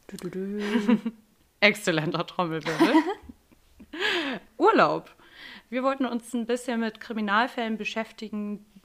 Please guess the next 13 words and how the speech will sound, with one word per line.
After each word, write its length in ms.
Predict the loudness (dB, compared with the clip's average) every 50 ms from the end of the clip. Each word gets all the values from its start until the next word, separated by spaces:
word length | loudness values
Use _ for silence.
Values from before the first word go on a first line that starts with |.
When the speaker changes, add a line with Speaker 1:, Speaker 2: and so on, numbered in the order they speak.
| _ -6
Speaker 2:
wo 220 | -4 -2 -2 -2
vielleicht 400 | -4 -6 -6 -6 -6 -6 -8 -10
Touristen 440 | -10 -6 -4 -4 -4 -4 -2 -2 -2
betroffen 480 | -2 -2 -4 -2 -2 -2 -2 -4 -8 -8
sind 540 | -6 -6 -6 -6 -6 -8 -8 -10 -12 -12 -10
oder 600 | -8 -6 -6 -4 -2 -2 0 0 0 0 -2 -4 -8 -16 -20 -20 -20 _ _
insgesamt 760 | -4 -2 -2 -2 -2 -4 -8 -4 0 0 0 0 0 -2 -6 -8
in 180 | -8 -8 -8
touristischen 800 | -10 -12 -12 -10 -12 -12 -10 -10 -8 -6 -6 -6 -6 -6 -8 -8
Gegenden 540 | -6 -6 -6 -4 -4 -4 -4 -4 -4 -6 -8
sich 220 | -8 -10 -14 -14
zugetragen 760 | -14 -16 -14 -12 -12 -12 -12 -10 -10 -8 -8 -8 -8 -10 -10 -10
haben. 420 | -10 -10 -8 -6 -6 -6 -6